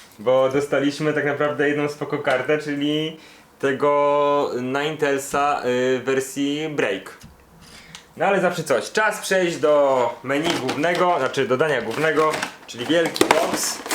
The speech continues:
Kamila jest pocieszona, że z jej boxa poleciało takie gówno. No ale to nie jest Agnieszki wina, to nie jest Agnieszki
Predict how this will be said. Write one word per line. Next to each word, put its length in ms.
Kamila 220
jest 180
pocieszona, 520
że 260
z 220
jej 120
boxa 420
poleciało 440
takie 260
gówno. 400
No 120
ale 180
to 120
nie 120
jest 220
Agnieszki 460
wina, 300
to 140
nie 140
jest 140
Agnieszki 420